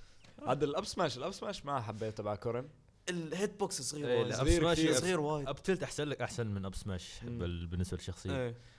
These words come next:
Speaker 3: في
Speaker 1: كم
Speaker 3: وايد
Speaker 1: مرة.
Speaker 3: اللي شخصية مثلا فيها <laughs> اللي أول شيء اكتشفه يعني قبل لا ندخل في الشخصية، في بق حاليا في الشخصية جليتش.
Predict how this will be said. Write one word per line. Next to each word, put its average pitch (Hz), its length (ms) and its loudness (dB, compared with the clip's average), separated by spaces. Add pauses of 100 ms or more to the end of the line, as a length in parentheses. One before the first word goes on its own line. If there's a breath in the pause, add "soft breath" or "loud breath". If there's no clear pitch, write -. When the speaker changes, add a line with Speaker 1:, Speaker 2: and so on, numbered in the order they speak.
Speaker 3:
في - 100 4
Speaker 1:
كم 117 60 10
Speaker 3:
وايد 143 200 12
Speaker 1:
مرة. 110 80 2
Speaker 3:
اللي 95 100 -2
شخصية - 320 0
مثلا 110 220 4
فيها 143 360 4 (140)
<laughs> - 160 -18
اللي 104 200 -2
أول 147 160 8
شيء 147 120 2
اكتشفه 135 460 2
يعني 92 180 0
قبل 104 180 -4
لا 101 60 0
ندخل 101 180 -6
في 92 100 -12
الشخصية، 101 280 -8
في 107 200 -8
بق 113 260 -2
حاليا 95 420 0
في - 60 -14
الشخصية 90 340 -6
جليتش. 95 400 -4